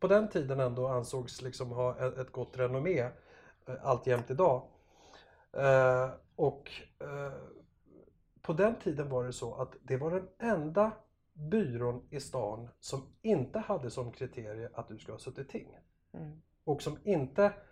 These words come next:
Speaker 1: egentligen tittade så mycket på betygen, va? Annars hade ju jag inte kommit in på den där arbetsplatsen. Så att, eh,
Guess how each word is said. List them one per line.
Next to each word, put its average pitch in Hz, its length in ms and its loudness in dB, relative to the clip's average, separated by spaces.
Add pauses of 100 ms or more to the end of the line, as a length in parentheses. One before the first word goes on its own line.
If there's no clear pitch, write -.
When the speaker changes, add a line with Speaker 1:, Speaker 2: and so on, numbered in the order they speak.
(420)
Speaker 1:
egentligen 135 520 4
tittade 202 460 0
så 123 260 -2
mycket 123 360 -6
på 127 100 -6
betygen, 160 600 -8
va? 82 60 -16 (100)
Annars 131 220 0
hade 160 160 0
ju 175 140 4
jag 156 200 6
inte 175 180 -2
kommit 117 280 -6
in 113 100 -6
på 123 100 -4
den 123 120 0
där 202 160 4
arbetsplatsen. 113 920 -6
Så - 140 -4
att, 135 220 2
eh, 135 180 8